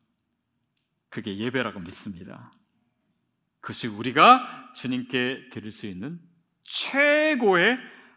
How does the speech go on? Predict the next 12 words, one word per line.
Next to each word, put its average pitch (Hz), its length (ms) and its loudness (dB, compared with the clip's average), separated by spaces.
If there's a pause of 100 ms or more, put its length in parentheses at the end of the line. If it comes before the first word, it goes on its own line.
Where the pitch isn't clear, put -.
(360)
환대예요. 110 680 -10 (960)
예배란 196 440 6
뭐냐? 147 300 4
하나님의 254 540 4
환대에, 196 380 2
하나님의 254 440 6
구원에 156 440 2 (480)
내가 165 380 -2 (360)
환대로, 180 440 -2 (160)
예배로 160 440 0 (260)
반응하는 107 480 -8
것입니다. - 400 -20